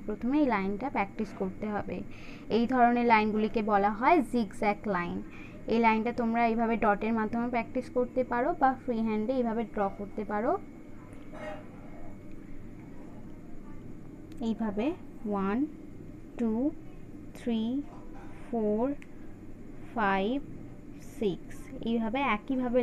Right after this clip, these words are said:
লাইনটাকে আমরা ড্র করতে পারবো। এই ধরনের লাইনগুলিকে বলা হয় zigzag line। এবার আমরা এই শার্টটাকে ড্র করবো। এই শার্টটাকে ড্র করার জন্য আমাদেরকে প্রথমে একটা স্লিপিং লাইন ড্র করতে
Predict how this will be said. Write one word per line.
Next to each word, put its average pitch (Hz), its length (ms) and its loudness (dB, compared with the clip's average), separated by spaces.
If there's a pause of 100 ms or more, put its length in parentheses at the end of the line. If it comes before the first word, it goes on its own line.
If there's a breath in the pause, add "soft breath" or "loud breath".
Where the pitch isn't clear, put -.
লাইনটাকে 208 500 0
আমরা 240 200 2 (640 loud breath)
ড্র 220 60 6 (160)
করতে 196 240 2 (100)
পারবো। 190 260 -2 (680 loud breath)
এই 220 120 2
ধরনের 226 340 2
লাইনগুলিকে 214 540 2
বলা 202 220 2
হয় 359 160 6 (260)
zigzag 208 460 4 (120)
line। 185 160 -4 (520 loud breath)
এবার 262 260 8
আমরা 294 260 10
এই 254 120 4
শার্টটাকে 214 480 4 (160)
ড্র 220 100 6 (180)
করবো। 185 300 0
এই 208 100 -4
শার্টটাকে 240 460 2
ড্র 254 60 6 (140)
করার 208 300 4
জন্য 208 180 0 (160)
আমাদেরকে 220 420 0
প্রথমে 214 300 0 (100)
একটা - 240 0 (2000 loud breath)
স্লিপিং 269 380 2 (100)
লাইন 202 240 4
ড্র 196 100 0 (120)
করতে 196 260 -2